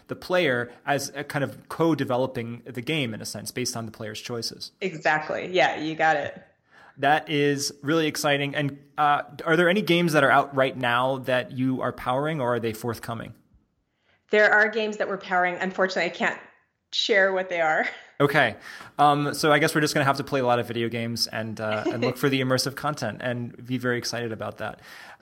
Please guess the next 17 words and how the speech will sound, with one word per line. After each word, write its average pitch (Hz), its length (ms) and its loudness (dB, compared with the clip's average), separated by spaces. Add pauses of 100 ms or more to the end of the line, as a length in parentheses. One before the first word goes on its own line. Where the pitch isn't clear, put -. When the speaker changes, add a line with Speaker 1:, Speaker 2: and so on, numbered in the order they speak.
(140)
Speaker 1:
Let's 180 200 6
talk 220 200 6
about 190 220 4
the 180 60 2
way 160 140 2
that 147 140 0
content 147 600 -4
is 135 300 -2
produced 135 800 -2 (260)
and 135 220 0
how 135 180 0
artificial 135 540 0
intelligence 120 500 -4
can 123 140 -8
play 113 240 -8
into 110 180 -8
that. - 280 -8